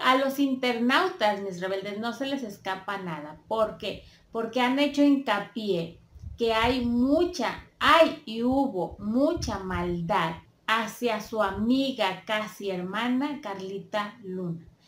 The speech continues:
Y con esto quieren ellos, los internautas, confirmar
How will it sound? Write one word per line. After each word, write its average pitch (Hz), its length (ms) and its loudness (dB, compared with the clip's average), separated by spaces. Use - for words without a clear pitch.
Y 247 200 -4
con 240 340 4
esto 226 640 0
quieren 247 560 -2
ellos, 190 540 0
los 190 160 -8
internautas, 185 920 -6
confirmar 277 960 0